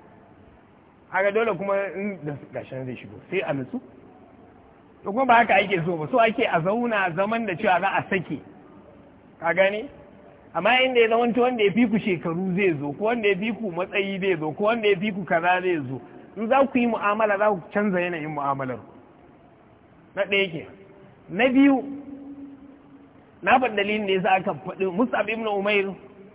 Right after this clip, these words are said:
kun san cewa ya haɗu da rayuwa kala biyu. Rayuwar farko shi ne saurayin da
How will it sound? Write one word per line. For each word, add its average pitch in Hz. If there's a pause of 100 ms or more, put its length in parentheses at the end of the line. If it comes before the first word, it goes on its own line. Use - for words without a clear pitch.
(120)
kun 202
san 202 (100)
cewa 185
ya 190
haɗu 175
da 170
rayuwa 156
kala 165
biyu. 127 (1120)
Rayuwar 214
farko 240
shi 262
ne 208 (100)
saurayin 220
da 196